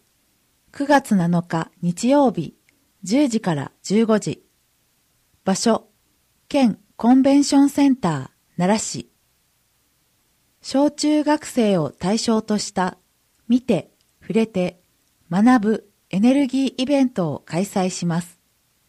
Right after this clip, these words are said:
米村伝次郎先生の弟子、エビちゃん先生によるサイエンスショーや、企業、高専学生などによる体験型イベントや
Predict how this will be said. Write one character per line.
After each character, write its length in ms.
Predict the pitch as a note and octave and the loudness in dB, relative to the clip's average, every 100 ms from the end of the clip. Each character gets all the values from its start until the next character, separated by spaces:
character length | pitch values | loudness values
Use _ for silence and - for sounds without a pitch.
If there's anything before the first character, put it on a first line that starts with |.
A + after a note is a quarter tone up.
| _ _ _ _ _ _ | _ _ _ _ _ _
米 320 | E3+ G3+ C4+ | -2 4 4
村 340 | C#4+ B3 E3+ - _ - | 6 4 2 -6 _ -2
伝 260 | A3 D4 | 0 2
次 100 | A#3+ | 2
郎 180 | G#3 F3+ | 2 0
先 280 | F3 G3 G#3 | 0 -2 -2
生 280 | G#3 A3 G3+ | -2 -4 -2
の 240 | D#3 B2+ _ | -4 -8 _
弟 120 | - | -8
子、 380 | E3 - G3 - _ _ _ _ _ _ - | -8 -6 -8 -8 _ _ _ _ _ _ -6
エ 120 | F3 | -2
ビ 140 | B3 | -2
ち 80 | B3 | 0
ゃ 140 | D4 | 2
ん 60 | C#4+ | 2
先 300 | - C#4 C#4 | 0 0 0
生 280 | - D4 C#4+ | 0 0 2
に 120 | G3+ | 0
よ 140 | D3+ | -2
る 240 | C#3+ C#3+ _ _ _ _ _ | -6 -10 _ _ _ _ _
サ 220 | - B3+ | -4 -2
イ 140 | C#4+ | 0
エ 100 | D4 | 0
ン 40 | D4 | 0
ス 140 | C#4+ | -2
シ 160 | C#4+ A#3+ | -4 -2
ョ 120 | F#3+ | 0
ー 20 | |
や、 240 | D#3+ C3 - _ _ _ _ _ _ | -2 -6 -14 _ _ _ _ _ _
企 220 | - C4+ | -8 -2
業、 360 | B3+ F#3+ C#3 - _ _ _ _ _ | 2 2 -2 -12 _ _ _ _ _
高 260 | B3+ D4 | -2 -2
専 300 | D4 C#4+ C#4 | 0 0 0
学 220 | C4+ C#4+ - | 0 -2 -6
生 320 | - G#3+ G3 | -4 0 0
な 140 | F#3 | -2
ど 100 | F#3 | -2
に 140 | F3 D3+ | -4 -4
よ 100 | C#3+ | -8
る 260 | D3 - _ - | -10 -14 _ -8
体 200 | F#3 B3+ | -4 -4
験 240 | C4 C#4+ C4+ | 0 0 2
型 260 | C4+ C4+ | 0 -2
イ 80 | C4+ | -2
ベ 160 | B3+ A3+ | 0 -2
ン 60 | |
ト 100 | G3+ | -2
や 240 | D#3+ C3 | -6 -6